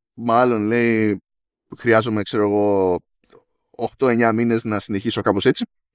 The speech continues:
Και θα δούμε από εκεί και πέρα». Και προσπαθεί να εξηγήσει λίγο τη λογική με την οποία βλέπει το εγχείρημα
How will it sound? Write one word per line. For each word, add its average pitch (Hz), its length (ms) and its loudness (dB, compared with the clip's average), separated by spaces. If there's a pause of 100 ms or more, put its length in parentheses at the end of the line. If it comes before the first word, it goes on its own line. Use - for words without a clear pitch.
(1800)
Και 139 120 -2
θα 131 120 0
δούμε 139 120 0
από 117 120 0
εκεί 104 100 -2
και 101 80 -2
πέρα». 190 220 0 (1300)
Και 139 800 0
προσπαθεί 165 320 0
να 208 80 0
εξηγήσει 185 380 -4
λίγο 180 140 0
τη 170 100 -4
λογική 151 840 0
με 123 140 -2
την 123 140 -6
οποία 135 240 -2
βλέπει 131 260 0
το 110 380 2
εγχείρημα 104 680 0